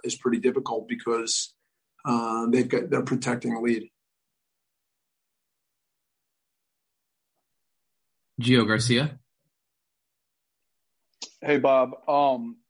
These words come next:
Speaker 3: obviously, you, you, you mentioned this is a rough start for you guys. Um, you guys knew this. There, there's a target on your guys' back. Uh, obviously, the M L S and everybody expected,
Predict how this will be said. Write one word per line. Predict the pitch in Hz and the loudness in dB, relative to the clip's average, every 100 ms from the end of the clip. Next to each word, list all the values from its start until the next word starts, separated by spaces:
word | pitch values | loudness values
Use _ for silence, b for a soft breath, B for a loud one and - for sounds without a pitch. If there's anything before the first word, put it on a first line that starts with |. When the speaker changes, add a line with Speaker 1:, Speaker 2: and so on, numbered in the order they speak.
| _ _ _ - | _ _ _ -4
Speaker 3:
obviously, | 151 156 156 | -4 -4 -6
you, | 135 139 151 | -6 -6 -8
you, | 151 | -6
you | 139 | -4
mentioned | 135 127 135 | -2 -2 -2
this | 127 135 | -4 -4
is | 113 | -6
a | |
rough | 104 113 - | 0 -2 -2
start | - 113 113 | -2 -2 -4
for | 117 | -10
you | 110 104 | -8 -6
guys. | 104 101 101 - b b b b _ | -4 -4 -8 -14 b b b b _
Um, | 135 120 113 107 120 _ _ _ _ - - | -2 -2 -2 -8 -14 _ _ _ _ -20 -18
you | 156 170 | -10 0
guys | 180 135 | 2 2
knew | 135 127 | 0 0
this. | 123 120 | 0 -4
There, | 139 143 | 0 0
there's | 143 156 | 2 0
a | 160 | -2
target | 131 - 139 131 | -6 -2 0 0
on | 117 113 | 0 -2
your | 107 | -6
guys' | 120 113 104 | -6 -6 -8
back. | 98 117 113 110 | -6 -4 -4 -8
Uh, | - 92 - | -14 -16 -8
obviously, | 135 139 135 135 | -6 -6 -6 -4
the | 123 123 | 0 0
M | 123 | 0
L | 117 | -2
S | 117 113 - | -2 -4 -8
and | 120 | -8
everybody | 113 117 117 117 117 | -6 -6 -6 -4 -6
expected, | - - 131 131 | -8 -4 -4 -4